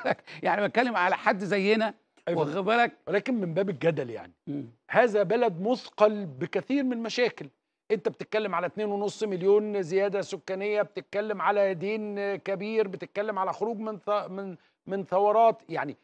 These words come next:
Speaker 2: يعني إحنا ما عندنا، يعني المقارنة دايمًا لما واحد يقول لك إيه، وليه ما نبقاش زي سنغافورة؟ وليه ما نبقاش زي لاتفيا؟ وليه ما نبقاش زي دبي؟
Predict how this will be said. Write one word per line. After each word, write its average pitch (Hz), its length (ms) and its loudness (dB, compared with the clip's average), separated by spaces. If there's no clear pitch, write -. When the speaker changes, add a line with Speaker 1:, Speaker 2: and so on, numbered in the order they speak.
Speaker 2:
يعني 156 260 -4
إحنا 240 200 -2
ما 214 100 0
عندنا، 190 300 -2
يعني 170 300 -2
المقارنة 233 500 2
دايمًا 226 300 2
لما 202 220 0
واحد 208 180 2
يقول 214 120 2
لك - 160 -4
إيه، 202 120 -2
وليه 294 200 2
ما 320 120 2
نبقاش 254 300 4
زي 247 300 2
سنغافورة؟ 214 560 2
وليه 226 220 2
ما 285 100 4
نبقاش 254 220 2
زي 226 200 2
لاتفيا؟ 214 420 4
وليه 254 220 2
ما 277 120 2
نبقاش 247 220 0
زي 226 160 2
دبي؟ 196 340 2